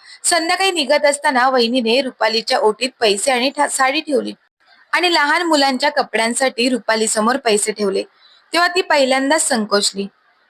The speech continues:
"बस वहिनी, आज औपचारिकतेचे बंधन तोडून मला खूप हलकं वाटतंय. आता परत मला त्या दलदलीमध्ये टाकू नका." माहीत नाही वहिनींना या शब्दाचा अर्थ समजला की नाही, पण शेजारी उभ्या असलेल्या आस्थाने डोळे मिचकावले, तेव्हा काहीही न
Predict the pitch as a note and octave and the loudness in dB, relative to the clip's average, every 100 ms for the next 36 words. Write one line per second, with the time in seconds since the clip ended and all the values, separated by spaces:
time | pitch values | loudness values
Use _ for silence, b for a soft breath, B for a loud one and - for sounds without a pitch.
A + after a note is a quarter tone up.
0 | _ A3 A#3 A#3 A3+ G#3+ G#3 A#3 - D4+ | _ -2 -2 0 0 -2 -4 -6 -4 -4
1 | C#4 C#4 C4 C4 D#4+ D#4 C4 D4 D#4+ C4 | 0 0 0 -2 -2 -2 -2 -2 0 0
2 | A3 A3 B3 A#3+ A3 C#4 C#4+ A3+ A#3 A#3+ | 0 0 0 2 2 2 2 2 0 0
3 | C#4+ C#4 G3 G3 G#3+ G#3 G#3 G3+ G3+ B | -2 0 0 0 0 0 0 -2 -2 B
4 | B B B - D4+ F#4 E4+ D4+ E4+ E4+ | B B B -4 -2 0 2 2 2 2
5 | D#4 D#4 D#4+ D#4+ B3 G#3+ G#3+ A3+ A#3 A3+ | 2 2 2 0 0 0 0 0 0 2
6 | C#4 - A3 - G#3 G3 G#3 G3+ - b | 0 2 -2 -2 -4 -2 -2 -2 -6 b
7 | b _ A3+ G#3 G#3 G3+ G#3+ A3+ B3 G#3+ | b _ -2 0 0 0 0 2 2 2
8 | G#3+ G#3+ A3+ A3+ A3+ A3 - G#3 G#3 B3 | -2 -4 0 0 0 -2 -4 -4 -2 0
9 | G3+ G3 A#3 A3+ G3 G3+ G#3 G#3 A3+ G#3 | -2 -2 -2 0 0 -2 -2 -4 -4 -6
10 | G3+ G#3 B B B - E4+ F4+ D4 C#4+ | -6 -10 B B B -4 0 2 2 2
11 | D#4+ D4 A#3+ C#4+ C#4 C#4 C4+ C#4+ - G#3 | 0 0 2 2 2 0 0 2 0 -2
12 | - A#3+ C4 A#3 G#3 A3 A#3 G#3 - G3+ | -2 0 0 2 2 2 2 -2 0 0
13 | G3 G#3 B B B B - F4 F4+ D#4 | 2 0 B B B B -2 0 0 0
14 | C#4 D#4 D#4 | 2 2 2